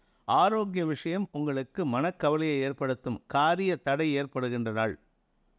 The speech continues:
மூலம் நட்சத்திரத்தில் பிறந்தவர்களுக்கு உங்களுடைய மூத்த சகோதரர்கள் வழியில்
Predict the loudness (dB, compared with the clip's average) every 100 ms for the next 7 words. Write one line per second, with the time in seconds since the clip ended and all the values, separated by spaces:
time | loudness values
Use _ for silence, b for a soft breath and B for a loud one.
0 | _ _ _ _ _ _ _ 0 4 6
1 | 4 2 0 -2 0 0 0 -2 0 0
2 | 0 0 0 0 0 -2 -2 -4 -4 -4
3 | -2 0 0 0 -2 0 -2 -2 -2 0
4 | -2 0 0 2 0 0 -2 -2 0 0
5 | 0 -2